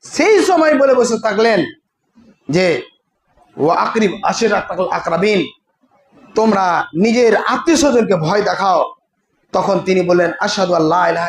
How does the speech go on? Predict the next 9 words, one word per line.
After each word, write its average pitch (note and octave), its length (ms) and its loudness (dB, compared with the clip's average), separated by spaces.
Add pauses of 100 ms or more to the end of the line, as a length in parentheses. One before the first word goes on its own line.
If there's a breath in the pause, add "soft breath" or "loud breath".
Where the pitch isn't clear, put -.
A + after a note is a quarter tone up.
ইল্লাল্লাহ E3 480 0
পড়ে E3+ 180 2
নাও।" E3 260 0 (420)
যে F3+ 200 0
মুহাম্মদুর G3+ 520 -2
রাসূলুল্লাহ F3+ 420 -6
সাল্লাল্লাহু F3 300 -4
আলাইহি F3+ 220 0
ওয়াসাল্লামকে - 320 -6